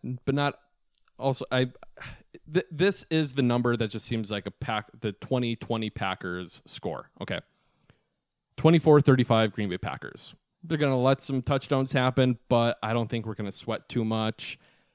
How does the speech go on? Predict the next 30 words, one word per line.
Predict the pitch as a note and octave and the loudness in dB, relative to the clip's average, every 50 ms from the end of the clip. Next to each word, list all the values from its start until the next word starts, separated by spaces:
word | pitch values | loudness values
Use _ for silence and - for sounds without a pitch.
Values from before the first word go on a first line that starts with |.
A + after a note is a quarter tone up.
| _ _ - | _ _ -8
It's, | - A#2 - - - - _ _ _ - | -8 -8 -8 -12 -20 -20 _ _ _ -8
you | B2+ A#2+ | -4 -2
know, | A#2 G#2+ - - | -2 -2 0 -2
if | C#3+ C3 - | -2 -2 0
we | F#3 F#3+ | -2 0
get, | D3+ C#3 C#3 C3+ C3 - _ | 2 4 4 4 2 0 _
if | C3 A#2+ - | -6 -4 -2
we | E3+ D#3+ | -4 0
get | C3 C3 B2 | 0 0 2
a | A#2+ | 2
lead | A2+ A2+ A#2 A2+ G#2+ - | 0 0 0 -2 -2 -2
early, | - G#2 G#2+ G#2+ G#2+ A2 A2 G#2+ | 0 0 2 2 2 0 0 -2
it | - G2+ - - | -4 -6 -10 -12
should | - - - A2+ G#2+ | -10 -6 -6 -6 -4
be | G#2+ A2+ A2 | -4 -4 -4
a | G#2 | -4
cakewalk, | - - - G2+ G2 - - G#2 G2+ G2 F#2+ G2 - - _ _ _ _ | -4 -6 -6 -6 -6 -2 -2 0 2 2 0 0 -4 -8 _ _ _ _
but | _ G2+ F#2+ F#2+ F#2 F#2 F#2 - - _ _ _ _ - | _ -10 -8 -6 -6 -6 -8 -8 -12 _ _ _ _ -12
I | F#2+ F#2 | -10 -8
don't | F2 F2 | -8 -8
know, | F2 F2+ | -8 -8
who | F#2+ G2 | -6 -6
knows? | F#2 E2+ E2+ F2+ - | -6 -6 -6 -8 -8
It's | G#2+ - | -12 -12
still | - - C3+ B2 A#2+ G#2+ - - _ | -2 0 2 2 2 0 -4 -10 _
Matt | - A2+ A#2 A#2+ - - | -4 -4 -4 -2 -2 0
Ryan. | A#2+ B2 B2+ C3 C3+ C3 C3 C3 - - | 0 2 2 2 2 2 2 0 -2 -4
If | - - - | -8 -8 0
Julio | - C#3 C#3 C3+ C3 B2 A#2 | 2 4 4 6 4 4 2
plays, | - - B2+ B2+ C3+ D3 D3 D3 D3+ D3 C#3+ - - | 0 0 0 2 2 2 2 0 0 -2 -4 -8 -16